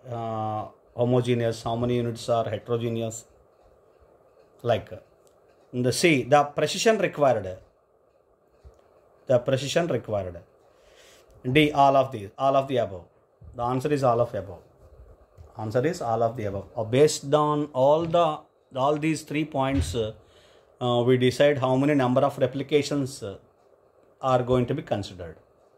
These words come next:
of an experiment, in a particular experiment. Right? The answer is D. Now in Telugu. Number of replications in an experiment are decided on the basis of,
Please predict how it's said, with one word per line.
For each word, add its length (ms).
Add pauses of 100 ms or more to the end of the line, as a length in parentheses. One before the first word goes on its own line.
(260)
of 80
an 180
experiment, 560
in 60
a 120
particular 360
experiment. 440 (800)
Right? 140
The 220
answer 240
is 400
D. 60 (1080)
Now 180
in 100
Telugu. 320 (800)
Number 360
of 60
replications 680
in 80
an 160
experiment 480
are 500
decided 380
on 140
the 80
basis 300
of, 100